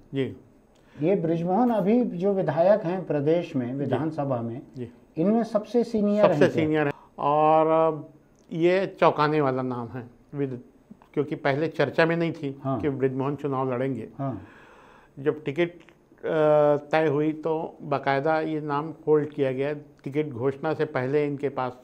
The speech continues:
Speaker 1: राष्ट्रीय अध्यक्ष का फोन आया
Speaker 2: हम्म।
Speaker 1: कि हमने आपको सोचा है,
Speaker 2: हम्म।
Speaker 1: मोदी जी चाहते हैं कि आप लोकसभा लड़ें,
Speaker 2: हम्म।
Speaker 1: आपका क्या विचार है?
Speaker 2: हाँ।
Speaker 1: तब मोदी जी चाहते हैं, फिर उसके बाद तो विकल्प नहीं रह जाता।
Speaker 2: हाँ।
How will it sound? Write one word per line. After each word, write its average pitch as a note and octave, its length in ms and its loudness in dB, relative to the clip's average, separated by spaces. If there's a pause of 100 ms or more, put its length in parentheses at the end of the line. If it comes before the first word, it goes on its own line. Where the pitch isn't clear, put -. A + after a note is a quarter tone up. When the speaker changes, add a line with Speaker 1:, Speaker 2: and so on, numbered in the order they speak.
(220)
Speaker 1:
राष्ट्रीय B2 440 -4
अध्यक्ष C3 320 -4
का C#3 120 -8
फोन C#3+ 300 -6
आया C3 240 -8 (160)
Speaker 2:
हम्म। A2 180 -6 (340)
Speaker 1:
कि C#3+ 80 -4
हमने D3 320 -4
आपको D#3 340 0
सोचा C#3 400 0
है, B2+ 240 0 (100)
Speaker 2:
हम्म। A#2+ 220 -6 (440)
Speaker 1:
मोदी D3 240 2
जी E3 140 0
चाहते C#3+ 340 -2
हैं D#3 140 -2
कि E3+ 100 -4
आप C#3 160 -4
लोकसभा C3+ 400 -6
लड़ें, D#3 360 0 (100)
Speaker 2:
हम्म। A#2 200 -6 (400)
Speaker 1:
आपका C3 260 -6
क्या G3 220 6
विचार D#3 400 4
है? B2 200 -12
Speaker 2:
हाँ। C3+ 300 -8 (220)
Speaker 1:
तब D3+ 80 -10
मोदी D3 300 0
जी F3+ 140 -2
चाहते D#3+ 320 0
हैं, E3+ 120 -2
फिर F3+ 160 2
उसके E3 180 -2
बाद E3 240 2
तो F3 60 2
विकल्प F3 340 0
नहीं G#3 140 4
रह E3+ 120 4
जाता। C#3 160 -2
Speaker 2:
हाँ। A#2+ 300 -6